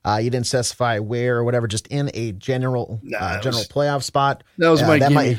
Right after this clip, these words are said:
Speaker 2: That
Speaker 1: that
Speaker 2: was a
Speaker 1: might be a
Speaker 2: gimme.
Speaker 1: tap in, but hey, they all
Speaker 2: Yeah,
Speaker 1: count
Speaker 2: that
Speaker 1: the
Speaker 2: was a
Speaker 1: same.
Speaker 2: tap
Speaker 1: That's
Speaker 2: in.
Speaker 1: another goal to you. Um, you said Robin Lod would have ten goals by the end of July.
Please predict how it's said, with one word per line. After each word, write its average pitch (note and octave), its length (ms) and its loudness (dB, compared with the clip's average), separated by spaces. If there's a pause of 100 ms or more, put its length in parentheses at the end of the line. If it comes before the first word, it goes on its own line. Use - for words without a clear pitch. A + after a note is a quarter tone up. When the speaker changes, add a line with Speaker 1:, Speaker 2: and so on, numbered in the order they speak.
(160)
Speaker 2:
That - 360 -18
Speaker 1:
that F#3+ 120 8
Speaker 2:
was E3 100 8
a - 20 8
Speaker 1:
might E3 100 6
be C#3+ 60 4
a - 40 6
Speaker 2:
gimme. B2 120 0
Speaker 1:
tap D3 320 2
in, E3 140 4
but C#3+ 200 2
hey, C#3+ 140 2
they B2 100 0
all B2+ 60 4
Speaker 2:
Yeah, D3 140 4
Speaker 1:
count C#3+ 100 6
Speaker 2:
that D#3 60 4
Speaker 1:
the - 20 -
Speaker 2:
was D3 100 2
a C#3+ 40 2
Speaker 1:
same. D3 140 2
Speaker 2:
tap C3+ 80 6
Speaker 1:
That's C#3+ 160 2
Speaker 2:
in. C#3+ 60 2
Speaker 1:
another C3+ 160 2
goal C3+ 240 2
to B2+ 100 -2
you. E3 320 2 (400)
Um, G#2+ 460 0
you C#3 300 2
said D#3+ 360 2
Robin F#3+ 380 2
Lod E3+ 380 2
would B2+ 160 -2
have C#3 260 0
ten G#3 320 0
goals E3+ 380 0
by C#3 180 2
the C#3+ 120 -2
end C#3+ 140 0
of A2+ 100 -2
July. C#3 600 0